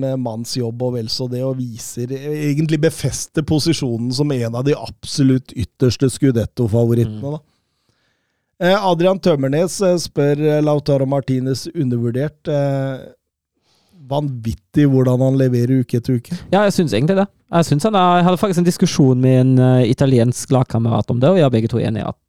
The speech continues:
Speaker 2: eh, Lautaro Martinez er fryktelig undervurdert ute i fotball i Europa. Eh, hjalp kanskje ikke at han hadde sin soleklart verste fase i siste åra mens vi har spilt V M,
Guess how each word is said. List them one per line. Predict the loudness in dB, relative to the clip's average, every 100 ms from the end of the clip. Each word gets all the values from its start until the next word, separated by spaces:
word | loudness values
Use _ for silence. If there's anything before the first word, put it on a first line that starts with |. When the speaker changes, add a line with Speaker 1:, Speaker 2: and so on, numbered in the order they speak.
| -8
Speaker 2:
eh, | -6 -4 -6 -8 -8
Lautaro | -6 -4 -4
Martinez | -2 -4 -4 -6
er | -8
fryktelig | -8 -14 _ -6
undervurdert | -4 -2 -4 -4
ute | -6
i | -6
fotball | -8 -10 -8
i |
Europa. | -8 -8 -12 -14 _
Eh, | -2 2 4 4 4 0 -10 -20 -20 -20 -20 -20 -4
hjalp | -2 0
kanskje | 0 0 0
ikke | 0
at | 0
han | 2 2
hadde | 4 4 4
sin | 2 0 0 -4 -4
soleklart | 2 2 2 2 2
verste | 0 -2
fase | -2 -2 0
i | -2
siste | -2 0 2
åra | 2 2 0
mens | 0
vi | 0 0
har |
spilt | 0 -2 2
V | 2
M, | 2